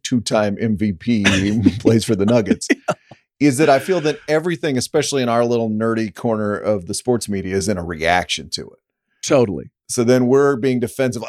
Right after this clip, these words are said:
Speaker 1: "The fin-, the ratings of the finals don't matter," which, by the way, my favorite hobby horse, so great. Join me on this island.
Speaker 2: I heard
Speaker 1: That's
Speaker 2: you la-,
Speaker 1: fine.
Speaker 2: yeah, I heard you on the last episode. I was, I, I was there with you. I was glad that people finally, a-, anytime someone was shouting that out, someone was like, "Who cares?"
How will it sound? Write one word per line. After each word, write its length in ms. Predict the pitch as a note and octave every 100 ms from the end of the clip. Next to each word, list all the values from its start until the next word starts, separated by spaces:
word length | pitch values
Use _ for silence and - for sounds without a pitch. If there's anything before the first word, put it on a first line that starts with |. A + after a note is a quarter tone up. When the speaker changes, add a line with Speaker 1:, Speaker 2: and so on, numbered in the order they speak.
| -
Speaker 1:
"The 140 | G3+
fin-, 360 | - E3+ F#3 F3
the 140 | D3+
ratings 380 | D#3 G#3 A3 D#3
of 60 | F3+
the 100 | C#3+
finals 360 | F#3+ G3 F#3
don't 180 | B2+ F3+
matter," 260 | F3 E3+ B2+
which, 200 | B2 G#2
by 120 | B2+
the 60 | B2
way, 140 | A2+
my 180 | A2+ A2+
favorite 320 | C3+ A#2+ A2
hobby 240 | A#2+ B2
horse, 240 | A2 A2 -
so 100 | G2+
great. 380 | F#2 C3 B2 - _ _ _
Join 280 | G#2 C3 B2+
me 120 | B2
on 140 | A#2 A#2
this 180 | A#2 C3
island. 440 | B2+ A#2+ G#2+ G#2 _
Speaker 2:
I 140 | D#3+ D#3
heard 140 | F3+
Speaker 1:
That's 100 | E3
Speaker 2:
you 80 | F#3
la-, 140 | F3+
Speaker 1:
fine. 140 | E3+ F3
Speaker 2:
yeah, 120 | E3
I 80 | D#3+
heard 240 | F#3 E3+
you 160 | F3+ F3
on 80 |
the 100 | E3+
last 300 | E3 E3+ E3
episode. 300 | F3 F3 D#3+
I 160 | D#3+ E3+
was, 180 | E3 D3+
I, 200 | D#3 D#3 D3+
I 120 | D3+
was 180 | D#3+ C3
there 280 | D#3+ D#3 D#3
with 280 | D#3+ D#3+ D3+
you. 160 | C3+ B2+
I 120 | C#3+
was 180 | D3+ - D3
glad 420 | C#3+ D3+ D3+ C#3
that 120 | C3+
people 320 | D3+ C3+ C#3
finally, 540 | - C#3+ C#3+ C#3 C#3 C#3+
a-, 100 | D3+ D3+
anytime 400 | D3 C#3 D3+ C3+
someone 440 | D3+ D3 C#3 C#3
was 120 | B2
shouting 420 | A#2 C#3+ C3+ C3+
that 140 | B2+ B2+
out, 220 | C3+ C#3
someone 160 | - C#3+
was 60 | C3
like, 140 | C#3
"Who 240 | G3+ A#3+
cares?" 560 | - A#3+ B3+ D4+ C#4